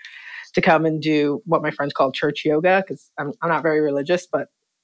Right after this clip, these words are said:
Saturdays from ten to eleven thirty used to be like, "I, I'm going <laughs> down to do yoga." Like, everyone, "Do not call me then." Uh, and he came and did a session there. But,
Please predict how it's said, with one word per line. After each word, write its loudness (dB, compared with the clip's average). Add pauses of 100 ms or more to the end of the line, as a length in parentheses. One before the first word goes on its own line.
Saturdays 2
from -2
ten 0
to 0
eleven 0
thirty -2
used -6
to -20
be -4
like, -2
"I, 0
I'm -4
going 0
<laughs> 2
down 4
to -2
do 2
yoga." 2
Like, 0 (140)
everyone, -4
"Do -10
not -4
call -2
me -6
then." -4 (580)
Uh, 4
and -2
he 2
came 2
and -4
did 0
a -6
session -2
there. 4
But, 0